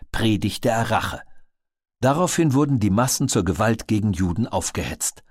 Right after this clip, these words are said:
S-A-Männer in Zivil tauchten in der Nacht vor jüdischen Einrichtungen und Läden auf und randalierten. Die Ausschreitungen erfassten ganz Deutschland. Auch Unbeteiligte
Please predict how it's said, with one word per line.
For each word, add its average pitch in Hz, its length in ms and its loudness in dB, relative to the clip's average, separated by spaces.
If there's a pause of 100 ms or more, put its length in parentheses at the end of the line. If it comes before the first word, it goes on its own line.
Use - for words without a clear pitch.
(540)
S-A-Männer 151 680 2
in 107 120 -2
Zivil 123 540 2 (200)
tauchten 143 460 -4
in 98 120 0
der 92 100 2
Nacht 117 320 -2
vor 95 120 2
jüdischen 113 520 0
Einrichtungen 117 720 0
und 95 180 0
Läden 107 340 2
auf 113 360 0 (300)
und 131 180 2
randalierten. 98 640 0 (720)
Die 123 100 4
Ausschreitungen 143 720 0
erfassten 127 500 0
ganz 123 260 0
Deutschland. - 580 -6 (640)
Auch 117 220 0
Unbeteiligte 101 920 0